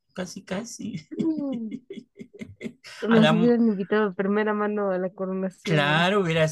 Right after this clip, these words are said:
Speaker 1: hubiera sido Gina,
Speaker 2: Ay.
Speaker 1: este, que ahí es Lady, ¿no? Las mujeres son Lady Gina.
Speaker 2: Lady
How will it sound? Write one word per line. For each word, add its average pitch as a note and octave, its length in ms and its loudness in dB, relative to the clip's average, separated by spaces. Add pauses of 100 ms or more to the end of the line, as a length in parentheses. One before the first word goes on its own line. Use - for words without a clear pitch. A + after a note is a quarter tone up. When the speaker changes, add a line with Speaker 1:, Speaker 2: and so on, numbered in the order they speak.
(140)
Speaker 1:
hubiera D3+ 280 -2
sido D3+ 480 -6 (200)
Gina, D#3+ 440 0
Speaker 2:
Ay. F#3+ 100 0
Speaker 1:
este, - 760 -8
que - 300 -2
ahí F3 260 2
es D#3+ 140 -4
Lady, D#3+ 460 2
¿no? A3 340 -4
Las D3+ 200 -4
mujeres E3 320 -4
son D#3 260 -2
Lady E3 520 -2
Gina. D#3 580 -4 (240)
Speaker 2:
Lady G#3+ 360 2